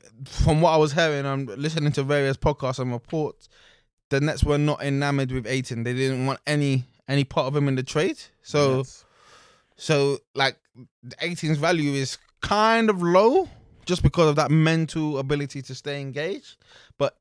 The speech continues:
Speaker 1: he's now here in the team that's to
Speaker 2: Intangibles.
Speaker 1: win.
Speaker 2: Well, guys, uh, guys like to laugh at me when I bring that up.
Speaker 1: Yeah, he's, well, yeah, he doesn't mentally stay engaged. He just,
Speaker 2: You know, I've
Speaker 1: just, uh, it's just
Speaker 2: people
Speaker 1: out of
Speaker 2: just,
Speaker 1: it.
Speaker 2: people just take intangibles and mentally, uh, mental,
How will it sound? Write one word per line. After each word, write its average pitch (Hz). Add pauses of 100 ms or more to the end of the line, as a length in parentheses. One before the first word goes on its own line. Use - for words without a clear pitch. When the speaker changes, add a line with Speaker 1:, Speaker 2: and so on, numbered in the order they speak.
Speaker 1:
he's 143
now 156
here 156
in 143
the 135
team 160
that's 151
to 143
Speaker 2:
Intangibles. 139
Speaker 1:
win. 143
Speaker 2:
Well, 101
guys, 117
uh, 110 (220)
guys 123
like 120
to 123
laugh 123
at -
me 110
when 107
I 107
bring 113
that 110
up. 113
Speaker 1:
Yeah, 165
he's, 151
well, 165
yeah, 160
he 147
doesn't 170
mentally 165
stay 143
engaged. 143
He 123
just, - (520)
Speaker 2:
You 117
know, 131
I've 131
Speaker 1:
just, - (180)
uh, -
it's 143
just 160
Speaker 2:
people 160
Speaker 1:
out 147
of 147
Speaker 2:
just, 147
Speaker 1:
it. -
Speaker 2:
people 165
just 143
take -
intangibles 107 (760)
and 90
mentally, 110 (260)
uh, 104
mental, 110